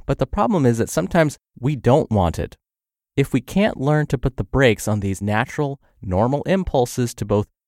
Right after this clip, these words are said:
crave rewarding foods and develop associations with certain food rituals, then we lose control of our ability to craft a long-term healthy lifestyle where you are in the driver's seat of your food choices. The consequences are typically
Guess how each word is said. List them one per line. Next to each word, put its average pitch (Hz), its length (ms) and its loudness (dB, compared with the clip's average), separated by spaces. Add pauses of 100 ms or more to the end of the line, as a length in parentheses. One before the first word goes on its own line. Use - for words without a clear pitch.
(160)
crave 135 420 4
rewarding 151 360 2
foods 113 440 2 (280)
and 160 240 0
develop 135 320 2
associations 123 680 0
with 101 140 -2
certain - 260 -2
food 107 220 -2
rituals, 139 540 4 (400)
then 120 160 2
we 123 100 4
lose 135 300 2
control 143 480 0
of 120 100 2
our 113 140 6
ability 117 500 2 (300)
to - 100 -16
craft 131 460 0
a 107 80 0
long-term 135 840 0
healthy 120 360 0
lifestyle 117 680 -2 (260)
where 101 180 2
you 113 460 4 (220)
are 101 80 2
in 92 80 2
the 87 80 0
driver's 123 420 2
seat 98 300 -2
of 101 100 -4
your 85 80 -2
food 185 260 2
choices. - 540 -2 (720)
The - 80 -2
consequences 190 760 0
are 147 60 2
typically 139 580 -2